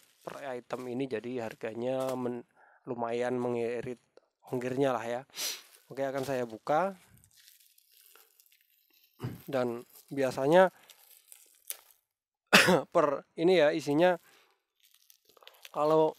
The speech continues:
untuk satu kilo itu paling terisi sekitar,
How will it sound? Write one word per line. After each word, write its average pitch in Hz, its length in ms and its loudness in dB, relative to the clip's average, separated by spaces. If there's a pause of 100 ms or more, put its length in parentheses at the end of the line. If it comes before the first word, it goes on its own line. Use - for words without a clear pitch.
untuk 156 240 0 (480)
satu 151 320 -4
kilo 156 400 2
itu 185 480 -2
paling 185 480 4
terisi 180 640 -2 (800)
sekitar, 180 960 4